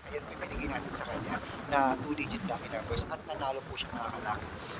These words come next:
Nanalo daw siya ng sixty pesos na tumpok. Hindi ko po alam kung magkano yun. At nagbigay po siya ng balato sa atin ng, ah, seven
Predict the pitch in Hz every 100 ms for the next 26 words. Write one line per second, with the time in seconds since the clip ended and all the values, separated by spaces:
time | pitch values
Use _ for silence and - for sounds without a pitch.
0 | - - 175 196 196 185 - 175 165 156
1 | 151 - - - 185 - 160 160 - -
2 | 143 - - - - - - - - -
3 | 151 - - - 139 139 - 139 117 110
4 | - - - - - - - 151 156 -
5 | 151 151 151 160 - - 151 127 123 127
6 | 123 127 127 123 110 139 180 214 - -
7 | - - - - - 123 120 117 113 107
8 | 107 - - - - - - - - -
9 | - - - - - - - - 208 190
10 | 170